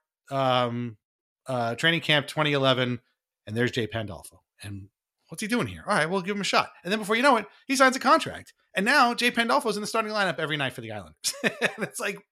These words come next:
wait, what? He was, I think, thirty-six at the time. I don't have his thing up now, but yeah, it was,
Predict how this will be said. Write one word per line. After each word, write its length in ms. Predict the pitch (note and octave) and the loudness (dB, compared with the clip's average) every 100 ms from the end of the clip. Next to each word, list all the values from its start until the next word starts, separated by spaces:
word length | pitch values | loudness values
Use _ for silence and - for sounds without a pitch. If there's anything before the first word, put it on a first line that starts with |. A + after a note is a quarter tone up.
| - | -10
wait, 200 | C4 A3+ | -10 -6
what? 180 | - G#4+ - - _ | -4 -4 -8 -20 _
He 100 | F#3 | -6
was, 200 | E3+ D3+ | -4 -2
I 100 | D#3 | -4
think, 280 | D3 E3+ C3 | -2 -4 -4
thirty-six 880 | - E3+ F#3 F#3+ - G3+ G#3+ - - | 2 4 4 0 0 0 0 -4 -4
at 80 | G#3 | -6
the 60 | G#3+ | 0
time. 320 | A#3+ C4+ D#3+ | 0 2 0
I 40 | |
don't 120 | B2 | -2
have 220 | A#2+ A#2 G2+ | 0 -2 -6
his 320 | F#2 F#2 - | -14 -16 -16
thing 160 | A2 G2+ | -16 -16
up 100 | F2+ | -16
now, 200 | G2 F#2+ | -18 -14
but 180 | G2+ G#2 - - _ _ - | -12 -12 -14 -20 _ _ -2
yeah, 180 | A#3+ A#3 | 2 2
it 60 | |
was, 360 | D#3 C#3 - | 2 -2 -8